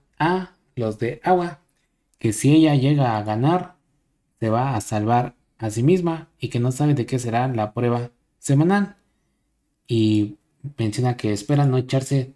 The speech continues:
toda la casa encima por la salvación. Bueno,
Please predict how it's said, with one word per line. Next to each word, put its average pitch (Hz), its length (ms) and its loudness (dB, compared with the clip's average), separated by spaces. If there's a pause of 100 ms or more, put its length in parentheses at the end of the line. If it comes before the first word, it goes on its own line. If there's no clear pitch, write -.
(100)
toda 156 140 0
la 107 160 -2
casa 120 500 -8 (920)
encima 160 420 0
por 117 160 -2
la 107 100 -2
salvación. 123 600 -4 (800)
Bueno, 151 360 2